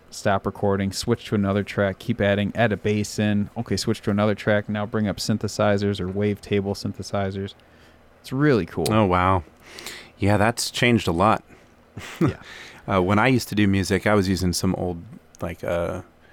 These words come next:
Speaker 2: Pro Tools and Cakewalk and
Speaker 1: Oh, yeah, Pro Tools is
Speaker 2: um,
Speaker 1: still a big deal.
Speaker 2: Yeah,
Speaker 1: That's
Speaker 2: yeah, yeah, but I
Speaker 1: expensive.
Speaker 2: was using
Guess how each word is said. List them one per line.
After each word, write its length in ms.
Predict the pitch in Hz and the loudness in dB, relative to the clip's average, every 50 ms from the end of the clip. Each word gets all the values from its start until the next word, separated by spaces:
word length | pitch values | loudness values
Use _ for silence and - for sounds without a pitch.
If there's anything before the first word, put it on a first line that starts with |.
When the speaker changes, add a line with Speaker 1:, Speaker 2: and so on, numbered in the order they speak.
| - - - - - _ _ _ _ _ _ - | -20 -20 -20 -20 -20 _ _ _ _ _ _ -4
Speaker 2:
Pro 240 | - - 101 98 | 0 2 2 2
Tools 600 | 95 - - - 104 95 92 90 90 90 92 90 | 2 0 -2 0 0 2 2 0 0 -2 -2 -4
and 200 | 90 85 85 87 | -6 -10 -10 -12
Cakewalk 800 | - - - 98 95 - - 92 92 92 92 92 - - _ - - | -6 -2 0 0 0 0 -2 -2 0 0 0 0 -2 -6 _ -14 -10
and 340 | 85 85 80 80 78 82 - - _ | -10 -8 -8 -8 -10 -12 -14 -12 _
Speaker 1:
Oh, 80 | - 123 | -4 -2
yeah, 200 | 127 120 110 107 | 0 0 0 -2
Pro 180 | - - 117 127 | 0 0 0 0
Tools 320 | - - 123 107 101 87 | 0 0 -2 -2 0 -2
is 80 | 92 85 | -4 -6
Speaker 2:
um, 40 | |
Speaker 1:
still 140 | 82 107 104 | -4 -4 -4
a 60 | 101 | -4
big 280 | 98 95 104 101 95 92 | -2 -2 -4 -4 -4 -4
deal. 220 | 95 101 98 98 | -2 -2 0 4
Speaker 2:
Yeah, 320 | 127 160 165 143 113 101 92 | 6 6 6 6 6 4 2
Speaker 1:
That's 100 | 98 101 | 2 2
Speaker 2:
yeah, 120 | 117 120 117 | 4 4 6
yeah, 180 | 113 107 98 98 | 6 4 4 4
but 80 | 98 | 4
I 20 | 104 | 4
Speaker 1:
expensive. 160 | 104 104 110 | 4 4 4
Speaker 2:
was 140 | 110 98 107 | 4 2 2
using 260 | 104 95 98 101 | 2 2 2 0